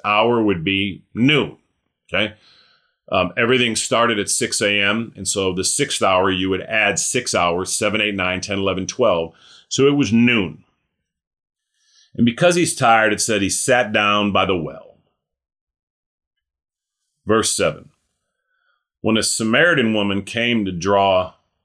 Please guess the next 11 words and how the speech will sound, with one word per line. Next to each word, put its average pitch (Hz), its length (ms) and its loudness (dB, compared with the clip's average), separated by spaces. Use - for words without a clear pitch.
water, 87 680 0
Jesus 92 540 -2
said 117 240 0
to 78 100 -4
her, 80 340 -6
"Will 85 120 -4
you 110 140 0
give 117 160 -2
me 123 100 0
a 110 80 0
drink?" 101 420 -6